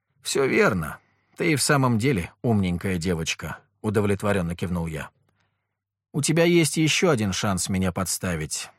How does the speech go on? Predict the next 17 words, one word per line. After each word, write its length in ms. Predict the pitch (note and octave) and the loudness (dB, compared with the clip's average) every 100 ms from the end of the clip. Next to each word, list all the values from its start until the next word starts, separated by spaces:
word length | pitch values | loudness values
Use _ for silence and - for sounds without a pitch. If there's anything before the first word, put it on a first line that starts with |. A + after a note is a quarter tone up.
| _ _ - | _ _ -6
Если 380 | F3+ E3+ F3 | 0 2 2
честно, 400 | E3 G3+ F3+ - | 2 2 2 2
я 160 | B2 B2+ | 2 2
думал 280 | B2+ C3 B2+ | 2 2 2
о 80 | B2+ | 2
том, 240 | E3+ D3 | 2 0
что 220 | - B2 | 0 -2
ты 340 | G#2 B2+ B2+ G#2 - - - | 2 4 4 0 -8 -20 -14
в 140 | - | -6
курсе 440 | - F3+ D#3 - F#2 | 0 2 2 -2 0
по 100 | A2+ | 2
убийствам 680 | A2 G2 A#2+ A#2 - G#2+ | 2 4 2 2 0 -2
свидетелей 680 | G#2 G#2 G2 A2+ C#3 D#3+ D3 | -2 -2 -2 -2 0 2 2
и 40 | C3 | 4
пойдёшь 460 | A#2 A2 A#2 - | 2 2 2 0
на 140 | G#2 F#2 | -2 -2
то, 280 | G2+ D3+ | 0 -2